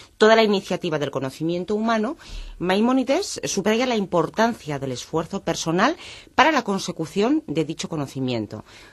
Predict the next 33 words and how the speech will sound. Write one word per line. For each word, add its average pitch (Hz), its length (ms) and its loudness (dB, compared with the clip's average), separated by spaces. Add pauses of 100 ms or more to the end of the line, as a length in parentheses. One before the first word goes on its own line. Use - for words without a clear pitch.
(140)
aunque 127 220 -6
es - 80 -12
verdad 143 340 -2 (100)
que 139 120 -10
recoge - 500 -6
lo 139 120 0
esencial 127 640 -6
de 147 120 -6
la 131 120 -6
doctrina 139 560 -6
de 156 120 -2
Avicena 196 520 -2 (300)
sobre 143 340 -2
el 127 80 -4
intelecto 120 500 -4
agente. 107 460 -6 (920)
Eh, 127 160 -2
sabemos, 170 760 4
eh, 175 280 -4 (100)
eh, 127 240 -4
que 139 100 -4
el 127 140 -2
hombre 147 320 4
tiene 151 220 0
un 170 100 2
entendimiento 143 800 0
material, 175 840 0
potencial, 139 760 -2
como 156 220 -4
ya 131 140 -2
lo 131 100 0
estableció 135 520 -6
Aristóteles, 214 720 0